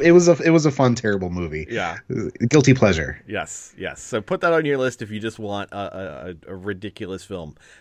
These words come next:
Speaker 2: Plus, hey, at some point, uh, Tom Hardy makes out with the Venom symbiote. Yeah, I know it's supposed to be Michelle Williams under there, but
Speaker 1: Yeah,
Speaker 2: come
Speaker 1: but
Speaker 2: on.
Speaker 1: still, you
Speaker 2: Come
Speaker 1: know.
Speaker 2: on, giving us what we want. So,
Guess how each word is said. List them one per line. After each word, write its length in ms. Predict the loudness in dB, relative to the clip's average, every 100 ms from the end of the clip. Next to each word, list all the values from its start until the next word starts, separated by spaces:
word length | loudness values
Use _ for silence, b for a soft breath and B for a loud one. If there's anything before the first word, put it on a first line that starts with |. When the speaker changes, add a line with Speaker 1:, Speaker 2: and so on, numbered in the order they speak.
| b
Speaker 2:
Plus, 200 | -4 -2
hey, 200 | 0 0
at 100 | 0
some 220 | -4 -4
point, 340 | -2 -2 -6 -6
uh, 240 | -6 -6
Tom 200 | -6 -10
Hardy 240 | -8 -8 -6
makes 260 | -8 -6
out 160 | -6 -6
with 120 | -10
the 80 | -12
Venom 260 | -10 -10
symbiote. 440 | -12 -14 -12 -14 -4
Yeah, 180 | 2 4
I 100 | 4
know 140 | 2
it's 120 | 0 -2
supposed 180 | -6
to 60 | -4
be 40 |
Michelle 360 | -6 -4 -4 -4
Williams 320 | -4 -6 -8
under 240 | -8 -6 -6
there, 260 | -6 -6
but 300 | -8 -12 -16 -18 _
Speaker 1:
Yeah, 200 | -8 -6
Speaker 2:
come 100 | -4
Speaker 1:
but 120 | -6 -8
Speaker 2:
on. 60 |
Speaker 1:
still, 440 | -8 -4 -4 -6 -12 b b b
you 60 | -6
Speaker 2:
Come 120 | -6
Speaker 1:
know. 60 | -6
Speaker 2:
on, 160 | -12 -14 -2
giving 160 | 0 0
us 120 | 0
what 100 | -2
we 80 | -4
want. 280 | -6 -8 2
So, 200 | 2